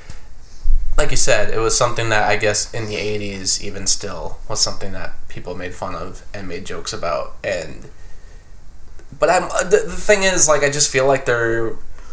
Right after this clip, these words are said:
wasn't any, like, turnaround to it. It's not like there's,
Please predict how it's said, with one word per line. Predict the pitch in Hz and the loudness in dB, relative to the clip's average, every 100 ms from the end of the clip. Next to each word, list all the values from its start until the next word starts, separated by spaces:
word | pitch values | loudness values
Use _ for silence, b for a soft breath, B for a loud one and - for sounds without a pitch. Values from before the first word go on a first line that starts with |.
| B B B 127 | B B B 0
wasn't | 123 123 117 | 0 0 -2
any, | 113 | -2
like, | 110 107 - | -2 -2 -4
turnaround | - 110 113 120 123 123 | -2 0 2 2 2 -2
to | 131 | -2
it. | 123 120 - | -2 -2 -4
It's | - 113 | -4 -2
not | 104 | -2
like | 113 - | -4 -6
there's, | 110 101 - | -6 -2 -4